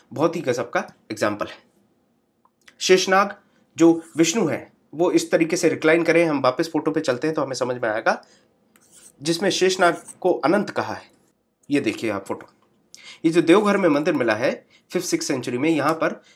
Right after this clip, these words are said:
शेषनाग के ऊपर, ये शेषनाग जिनको अनंत कहा गया है, उनके ऊपर विष्णु जी लेटे हुए हैं और ये इस मंदिर में दिखाया गया है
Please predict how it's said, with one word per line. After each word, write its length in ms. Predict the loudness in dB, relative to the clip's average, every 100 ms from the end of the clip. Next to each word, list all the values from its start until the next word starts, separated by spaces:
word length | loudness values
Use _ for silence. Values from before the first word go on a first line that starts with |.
| -8
शेषनाग 420 | -4 -2 0 -2
के 140 | -2
ऊपर, 180 | -6 -6
ये 60 | -4
शेषनाग 440 | -2 -2 -2 -2
जिनको 240 | -2 -2 -2
अनंत 220 | -2 -4
कहा 180 | -4 -4
गया 160 | -4
है, 160 | -6 -6 -12 _ -6
उनके 200 | -2 0
ऊपर 200 | 0 -2
विष्णु 260 | -4 -6
जी 220 | -6 -6 -8 _ -6
लेटे 220 | -4 -4
हुए 200 | -6 -8
हैं 120 | -12 _ _ _ _ _
और 120 | -6
ये 180 | 0 2
इस 240 | 2 0 -8 _ -6
मंदिर 240 | -4 -4
में 120 | -4
दिखाया 280 | -4 -4 -4
गया 160 | -4 -4
है 220 | -6